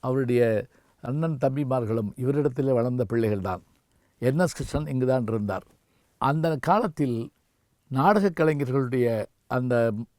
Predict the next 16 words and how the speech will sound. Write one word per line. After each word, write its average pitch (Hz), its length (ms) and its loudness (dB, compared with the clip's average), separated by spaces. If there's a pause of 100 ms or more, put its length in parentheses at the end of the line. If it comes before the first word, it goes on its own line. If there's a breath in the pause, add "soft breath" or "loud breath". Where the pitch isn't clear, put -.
(220)
நடைமுறையில் 131 880 -2
சில 127 560 0 (600)
குறைபாடுகள் 175 580 2
இருந்ததை 131 400 0
கண்டித்த 117 840 -2
சுவாமிகள், 123 680 -2 (1000)
பெண்களே 180 520 2
நாடகத்திற்கு 147 640 -2
வேண்டாம் 127 360 2
என்று 113 160 -6
சொல்லி, 113 420 -2 (680)
சிறுவர்களை, 147 840 4 (760)
அதுவும் 151 520 2
முழுவதும் 170 560 2
ஆண்களாக 156 580 2
வைத்து 120 520 -2